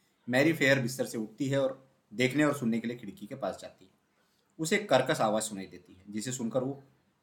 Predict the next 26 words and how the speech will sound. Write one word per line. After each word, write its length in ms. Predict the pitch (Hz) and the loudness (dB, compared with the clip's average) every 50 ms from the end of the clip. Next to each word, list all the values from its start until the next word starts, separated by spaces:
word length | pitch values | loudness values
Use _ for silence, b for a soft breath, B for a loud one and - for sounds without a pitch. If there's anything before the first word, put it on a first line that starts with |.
| _ - | _ -10
उत्साहित 380 | 135 131 - - 160 165 160 160 | -8 -2 4 6 6 6 6 4
होकर 180 | 123 113 113 | 2 0 0
मुस्कुराती 520 | 101 104 101 104 - - 98 92 - - - | -2 -4 -6 -8 -10 -10 -10 -10 -10 -14 -20
है। 120 | - _ _ _ _ - | -20 _ _ _ _ -6
मैरी 220 | 107 117 131 143 160 | -2 0 2 2 2
को 100 | 151 151 | 2 2
यह 120 | 131 131 | 2 0
दिखावा 340 | 110 117 117 - 120 123 127 | 0 0 0 0 2 2 2
करना 220 | 127 113 104 113 | 2 0 -2 -2
पसंद 340 | 110 - 104 - 131 123 113 | -2 -4 -6 -6 -6 -8 -8
है 60 | 123 | -8
कि 120 | 123 - 139 | -8 -6 -6
अगर 180 | 110 98 104 | -6 -4 -4
वो 180 | 104 104 107 - - _ _ _ _ _ _ _ _ _ _ _ _ _ _ _ _ _ _ _ _ _ _ _ _ _ _ _ _ _ _ _ _ _ _ _ _ _ _ - | -6 -6 -8 -12 -16 _ _ _ _ _ _ _ _ _ _ _ _ _ _ _ _ _ _ _ _ _ _ _ _ _ _ _ _ _ _ _ _ _ _ _ _ _ _ -10
उत्तरी 320 | 127 127 131 165 160 165 | -10 -4 2 4 6 6
रोशनी 300 | 151 151 147 147 - 156 | 6 6 4 2 0 -2
का 80 | 147 147 | -2 -2
संगीत 340 | - 117 113 110 117 120 120 | -2 -2 -2 0 0 -2 -2
सुन 220 | - 135 135 135 | -2 -2 0 2
पाए 160 | 135 139 143 | 2 2 2
तो 120 | 147 147 131 | 2 2 2
अगला 200 | 113 110 117 113 | 2 2 2 0
दिन 180 | 107 113 113 | 0 -2 -4
उसके 200 | 107 101 - 113 | -4 -6 -6 -8
लिए 80 | 107 120 | -8 -8
कुछ 280 | - 113 - - - | -10 -12 -14 -16 -16